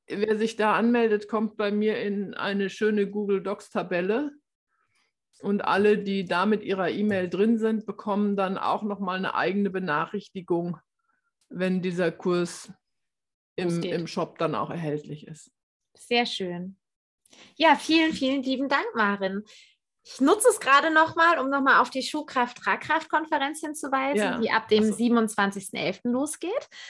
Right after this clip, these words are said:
Speaker 2: Da bist du ja auch noch mal dabei zu diesem
Speaker 1: Mhm.
Speaker 2: Thema. Und zwar wirklich nochmal zum Thema Schubkraft und Tragkraft. Warum? Wie setzen wir Prioritäten? Und ja,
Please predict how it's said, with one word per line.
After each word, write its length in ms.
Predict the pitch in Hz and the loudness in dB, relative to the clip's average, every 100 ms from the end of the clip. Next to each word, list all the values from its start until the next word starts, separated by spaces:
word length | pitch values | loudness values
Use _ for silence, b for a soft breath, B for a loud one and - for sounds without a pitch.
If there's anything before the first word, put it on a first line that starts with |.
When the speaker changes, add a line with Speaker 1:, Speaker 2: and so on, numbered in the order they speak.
| B _ | B _
Speaker 2:
Da 360 | 220 226 208 - _ | 2 2 2 -4 _
bist 240 | 233 - | -4 0
du 40 | 220 | 0
ja 200 | 180 - | 2 -2
auch 180 | 170 | -2
noch 160 | 214 233 | 0 2
mal 200 | 269 277 | 4 4
dabei 400 | 269 269 262 277 | 4 4 4 2
zu 160 | - 277 | 0 -2
diesem 300 | 277 269 277 | -2 0 0
Speaker 1:
Mhm. 40 | |
Speaker 2:
Thema. 460 | 214 240 285 294 381 427 B B B _ _ - | 2 2 2 0 0 -4 B B B _ _ -8
Und 140 | 202 | -2
zwar 180 | 208 196 | 0 2
wirklich 320 | 226 226 - | 2 0 0
nochmal 300 | 214 196 196 | 0 2 -2
zum 260 | - 190 185 | -2 -4 -4
Thema 320 | 185 180 185 | -6 -6 -6
Schubkraft 640 | - 208 196 - 190 185 | -4 -6 -6 -2 -2 -2
und 120 | 175 | -10
Tragkraft. 640 | - 180 165 - 247 285 - | -6 -4 -4 -2 0 0 -2
Warum? 500 | 190 196 208 240 277 370 403 - | -2 0 4 4 4 2 -4 -6
Wie 140 | 220 | -4
setzen 360 | 202 214 214 220 | 2 0 0 0
wir 100 | 214 | 0
Prioritäten? 1000 | 214 233 214 190 190 277 285 277 294 311 B B B B 214 _ - | 0 0 2 2 0 0 0 0 -4 -4 B B B B -20 _ 0
Und 560 | 233 233 214 - - | 4 4 0 -8 -2
ja, 300 | 233 180 165 | 0 0 -2